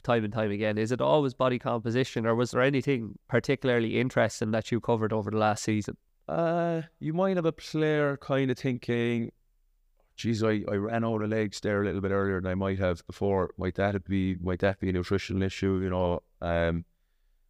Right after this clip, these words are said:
Speaker 2: and you kind of go, 'Did you do anything different? You know, was your fueling strategy anyway different to what you might have been? How did you sleep last night?'" You know, it's very basic questions, but it's just trying to get to the root of why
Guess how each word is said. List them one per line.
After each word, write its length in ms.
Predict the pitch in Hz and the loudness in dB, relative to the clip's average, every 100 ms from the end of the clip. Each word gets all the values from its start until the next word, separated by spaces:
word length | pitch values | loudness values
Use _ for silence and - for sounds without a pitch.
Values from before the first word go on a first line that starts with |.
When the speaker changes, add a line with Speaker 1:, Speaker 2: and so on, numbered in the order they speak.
| _ - | _ -6
Speaker 2:
and 220 | 95 87 | 0 2
you 80 | 87 | 0
kind 220 | - 90 | 0 -2
of 100 | 87 | -2
go, 200 | 90 85 | 0 0
'Did 180 | 85 82 | -2 -4
you 100 | 85 | -2
do 160 | 85 87 | 0 0
anything 220 | 82 85 | 0 -2
different? 500 | 98 98 104 98 - | -2 0 0 -2 -2
You 60 | |
know, 120 | 95 87 | 0 0
was 160 | 90 | 0
your 100 | 87 | -4
fueling 320 | - 90 90 | -2 0 0
strategy 520 | 85 - 92 87 90 87 | -2 0 0 0 0 0
anyway 300 | 87 87 87 | 2 2 0
different 360 | 90 - 90 | -2 -4 -6
to 60 | 87 | -4
what 180 | 90 - | -4 -2
you 80 | |
might 200 | 87 90 | 0 0
have 60 | 87 | 0
been? 100 | 90 | 0
How 120 | 92 | 0
did 140 | 87 - | -2 -4
you 40 | |
sleep 320 | - 101 87 | -2 -2 0
last 240 | 80 85 - | -2 -2 -2
night?'" 260 | 95 90 | -4 -2
You 40 | 107 | -4
know, 100 | 104 | -4
it's 100 | - | 0
very 180 | 139 | 0
basic 500 | 110 113 123 131 110 | 0 0 0 0 -2
questions, 460 | - 117 - - 98 | -2 -2 0 -2 -2
but 160 | 87 98 | 0 0
it's 120 | - | 0
just 160 | 110 | -4
trying 200 | - 104 | -2 -2
to 60 | 98 | 0
get 160 | 101 95 | -2 -4
to 80 | |
the 80 | - | -2
root 260 | 95 104 98 | 0 0 0
of 120 | 90 | 0
why 260 | 95 92 | 0 0